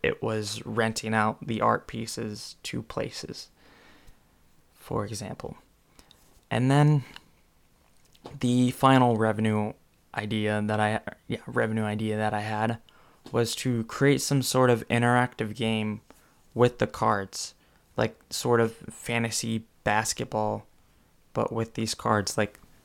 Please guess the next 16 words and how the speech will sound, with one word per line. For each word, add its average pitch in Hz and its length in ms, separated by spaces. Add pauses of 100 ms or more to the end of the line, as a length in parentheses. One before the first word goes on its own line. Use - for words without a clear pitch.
the - 80
players 117 360
have 113 160
stats, - 760 (420)
and 113 200
you 107 280 (640)
have 113 300
them 113 300
compete 113 640
against 110 500 (240)
the 110 160
other 107 400 (420)
player 104 380
that 104 180
adds 104 320
stats, - 580